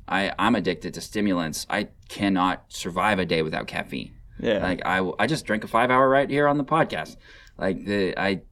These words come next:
Speaker 1: I drink two of those a day. They're
Speaker 2: Oh, boy.
Speaker 1: I am
Speaker 2: That's a lot.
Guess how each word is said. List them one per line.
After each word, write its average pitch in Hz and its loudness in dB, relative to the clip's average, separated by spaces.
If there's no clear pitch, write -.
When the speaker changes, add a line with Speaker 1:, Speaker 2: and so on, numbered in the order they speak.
Speaker 1:
I 104 4
drink 131 2
two - 0
of 120 4
those 135 4
a 135 0
day. 127 2
They're 98 0
Speaker 2:
Oh, 139 -2
boy. 101 -6
Speaker 1:
I 107 0
am 117 2
Speaker 2:
That's 90 2
a 120 -4
lot. 113 -2